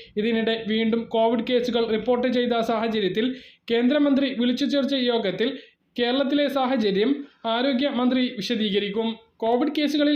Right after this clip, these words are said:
വർധനവുണ്ട് എങ്കിലും നിയന്ത്രണ വിധേയമാണ് എന്നാണ് കേരളത്തിന്റെ വിലയിരുത്തൽ. ഒമിക്രോൺ വകഭേദം റിപ്പോർട്ട് ചെയ്ത സാഹചര്യത്തിൽ മുൻകരുതൽ നടപടികൾ ശക്തമാക്കിയിരിക്കുകയാണ് എന്ന് കേരളം ബോധ്യപ്പെടുത്തും. കോവിഡ് വകഭേദം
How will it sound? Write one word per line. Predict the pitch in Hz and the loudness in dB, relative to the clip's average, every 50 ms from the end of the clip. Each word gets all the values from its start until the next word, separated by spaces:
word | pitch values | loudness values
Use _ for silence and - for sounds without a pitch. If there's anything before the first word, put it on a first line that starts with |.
| 285 - | 0 0
വർധനവുണ്ട് | 220 233 233 233 240 285 294 294 294 285 269 254 285 262 196 233 | 0 0 0 2 2 4 4 4 4 4 4 4 2 0 0 -2
എങ്കിലും | 226 208 196 208 226 254 247 - 214 | 0 0 0 0 0 0 0 0 0
നിയന്ത്രണ | 226 240 247 254 247 269 277 285 277 - 233 | 0 2 4 4 4 4 2 0 0 0 -2
വിധേയമാണ് | 240 254 269 294 294 277 277 269 269 269 254 208 226 | 0 0 2 2 2 2 2 2 2 0 0 0 0
എന്നാണ് | 233 220 202 202 220 254 254 | 0 0 0 0 -2 -2 0
കേരളത്തിന്റെ | 247 240 240 254 254 247 254 240 214 226 226 226 | 0 0 2 2 2 2 0 0 2 2 2 2
വിലയിരുത്തൽ. | 220 220 226 220 214 220 208 190 240 240 240 240 - - - - _ _ _ _ - 208 | 0 0 -2 -2 -2 -2 -2 -2 -2 -2 -2 -4 -8 -14 -20 -20 _ _ _ _ -2 0
ഒമിക്രോൺ | 214 233 240 247 - 277 269 269 254 254 - - 220 | 2 2 2 2 0 0 0 0 0 -4 -6 -4 -2
വകഭേദം | 233 233 262 254 240 208 202 202 240 277 262 254 - 226 | -2 0 2 2 2 2 2 2 2 0 0 -2 -2 -2
റിപ്പോർട്ട് | 233 - - 285 277 277 294 247 302 | -2 0 2 0 2 2 0 0 0
ചെയ്ത | 294 285 254 277 262 233 | 2 2 2 0 0 -2
സാഹചര്യത്തിൽ | 269 254 240 247 247 220 214 202 190 196 247 277 294 - - 214 | -4 -4 -4 -2 -2 -2 -2 -2 -2 -2 -2 -4 -4 -4 -2 0
മുൻകരുതൽ | 233 254 254 285 277 247 294 294 262 247 | 2 2 2 2 2 2 2 2 2 2
നടപടികൾ | 254 277 277 285 277 277 285 269 233 - - | 2 2 2 2 0 0 0 0 -2 -2 -4
ശക്തമാക്കിയിരിക്കുകയാണ് | 247 247 - 311 294 285 285 277 269 277 277 277 269 262 269 277 277 262 247 254 254 269 269 - 214 | -4 -2 0 2 2 2 2 2 2 0 0 0 0 0 0 0 0 2 2 2 2 2 0 0 -2
എന്ന് | 214 220 277 294 285 | 0 0 0 0 0
കേരളം | 254 226 220 214 214 208 208 208 196 | 0 0 0 2 0 0 0 0 0
ബോധ്യപ്പെടുത്തും. | 208 220 220 208 240 233 240 214 202 196 202 240 247 247 - - - - - - - - | 2 2 2 0 0 0 0 0 0 2 2 0 0 0 -4 -8 -18 -16 -16 -10 -2 2
കോവിഡ് | 180 190 190 190 196 214 202 - _ - 208 | 6 6 8 8 6 4 2 0 _ 4 6
വകഭേദം | 196 196 202 208 202 196 175 170 190 208 | 6 6 6 6 6 8 8 8 6 6